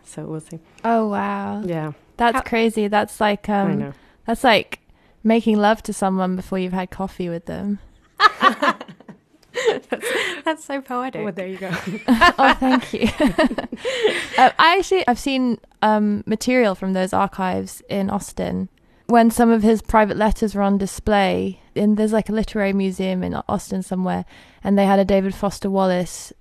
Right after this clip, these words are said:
Speaker 2: exhibition, and they took some of the stuff out of the archives. And it, I thought about that stuff a lot while I was reading, 'cause there's a couple of letters that he's written to Don DeLillo. Though I think, like, David Foster Wallace to me is, like, a master of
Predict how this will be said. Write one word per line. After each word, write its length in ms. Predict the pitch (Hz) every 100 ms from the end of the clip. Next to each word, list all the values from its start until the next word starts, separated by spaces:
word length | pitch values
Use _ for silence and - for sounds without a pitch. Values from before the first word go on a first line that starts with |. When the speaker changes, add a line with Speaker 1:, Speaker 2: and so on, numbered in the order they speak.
| -
Speaker 2:
exhibition, 760 | 190 - 180 185 175 190 180 180
and 100 | 180
they 100 | 175
took 200 | - -
some 160 | 190
of 40 | 180
the 40 |
stuff 220 | 185 180
out 100 | 185
of 60 | 185
the 120 | 185
archives. 600 | 185 180 180 175 190 - - - - _
And 160 | - 208
it, 120 | - -
I 140 | 214
thought 300 | - 233 233
about 260 | 208 202 180
that 180 | 220
stuff 240 | - 214 -
a 40 |
lot 260 | 202 214 -
while 140 | 202
I 100 | 196
was 180 | 196 185
reading, 440 | 214 226 202 -
'cause 220 | 202 214 202
there's 160 | 214
a 40 | 214
couple 300 | 262 254 240
of 100 | 208
letters 440 | 240 214 - 185
that 100 | 190
he's 200 | 196 190
written 240 | 202 - 190
to 100 | 185
Don 260 | 196 196
DeLillo. 600 | 196 175 180 196 175 185 - - - 233
Though 180 | 277
I 140 | 277 233
think, 260 | 247 220 - - - -
like, 280 | 214 202 -
David 260 | 226 214
Foster 260 | 214 - 226
Wallace 300 | 214 185 -
to 60 | 214
me 160 | 202
is, 140 | 190 -
like, 180 | 175 -
a 40 |
master 640 | 190 185 190 - 196 185
of 200 | 185 175